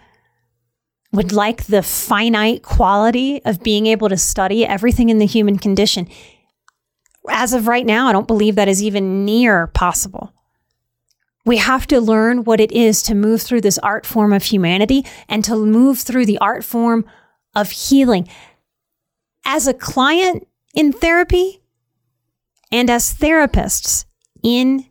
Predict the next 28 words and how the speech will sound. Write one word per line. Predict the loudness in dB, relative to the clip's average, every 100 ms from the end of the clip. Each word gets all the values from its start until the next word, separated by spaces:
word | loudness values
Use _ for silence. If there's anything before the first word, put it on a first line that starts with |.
| _ _ _ _ _ _
that | -2 -2 -2
chair | -4 0 2 2
of | 0
authority | -4 0 2 2 2
with | 2 0
our | -2
clients, | -4 -4 -6 -8 -8 -10 _ _ _ _ _ _ _ _ _ _ _
there | -2 0
is | 0
a | -4
time | -2 0 4 4
and | 2
a |
place | 0 0 2 0 -2 -6 -10 _ _ _ _ _ _ _
to | -4
share | -2 0 0
a | 0
story, | -2 -2 0 -2 -6 _ _ _ _ _ _
to | -6
process, | -2 0 0 -2 -4 -4 -6 -8 _ _ _ -6
to | -2
process | 0 -2 -2 -2
it | 0
again | 0 2 2 2 0 _ _ _
and | -2
again | 0 0 0
and | 0
again. | 0 0 -2